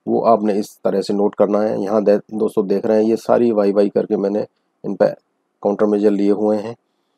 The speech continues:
अगर आप नीचे देखेंगे, तो एक जगह पे मैंने काइजन भी किया हुआ है, तो ये आप देख रहे हैं, यहाँ काइजन का नंबर भी दिया हुआ है। तो इसी तरह से आपने यहाँ पे काइजन लिख देना है और काइजन का क्या नंबर है जो आइडेंटिफाइड किया है आपने,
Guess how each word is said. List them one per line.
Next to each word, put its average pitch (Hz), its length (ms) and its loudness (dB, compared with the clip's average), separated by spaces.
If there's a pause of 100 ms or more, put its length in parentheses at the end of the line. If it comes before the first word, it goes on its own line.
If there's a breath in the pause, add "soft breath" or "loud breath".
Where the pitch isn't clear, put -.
(360)
अगर 123 200 6
आप 131 260 6 (560)
नीचे 117 300 4
देखेंगे, 143 520 6 (640)
तो 131 200 2 (640)
एक 135 160 4
जगह 135 200 8
पे 135 140 4
मैंने 135 280 4 (440)
काइजन 135 340 4
भी 123 80 4
किया 107 140 4
हुआ 80 280 0
है, - 60 -16 (460)
तो 110 80 4
ये 117 180 6
आप 117 160 6
देख 110 240 2
रहे 117 160 2
हैं, 131 80 0
यहाँ 123 240 -2
काइजन 107 280 4
का 117 100 4
नंबर 101 280 2
भी 107 100 0
दिया 113 200 4
हुआ 117 260 0
है। 127 60 -8 (260)
तो 110 140 -4
इसी 113 180 -4
तरह 113 240 8
से 110 140 0
आपने 107 300 2
यहाँ 107 120 0
पे 104 100 -2
काइजन 101 340 0
लिख 107 100 2
देना 113 280 2
है 135 120 0
और 120 200 -2
काइजन 107 280 2
का 110 120 -2
क्या 110 220 2
नंबर 101 340 2
है 107 80 6
जो 107 160 2
आइडेंटिफाइड 104 500 0
किया 104 160 0
है 107 60 4
आपने, 117 220 -4